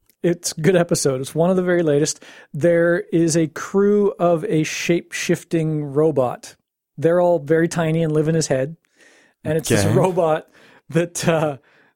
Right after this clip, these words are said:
Speaker 1: that can just change what it looks like, and they're going around time and fixing problems.
Speaker 2: Okay.
Speaker 1: And it's called the Tesselector.
Speaker 2: Mm-hmm.
Speaker 1: And their crew, just kind of as a, as an offhand statement,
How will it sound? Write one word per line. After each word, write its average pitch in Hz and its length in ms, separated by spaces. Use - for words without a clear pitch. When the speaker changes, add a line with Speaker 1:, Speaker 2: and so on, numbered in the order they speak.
Speaker 1:
that 170 260
can 170 200
just 156 180
change 160 340
what 160 120
it 160 80
looks 165 280
like, 139 260
and 151 140
they're 170 120
going 175 280
around 156 320
time 151 300
and 143 160
fixing 143 360
problems. 127 560
Speaker 2:
Okay. 104 240
Speaker 1:
And 95 100
it's 117 140
called 175 180
the 147 100
Tesselector. 139 840
Speaker 2:
Mm-hmm. 95 360
Speaker 1:
And 160 240
their 180 220
crew, 175 440
just 165 200
kind 175 160
of 156 60
as 143 60
a, 156 120
as 151 140
an 147 240
offhand 151 420
statement, 165 540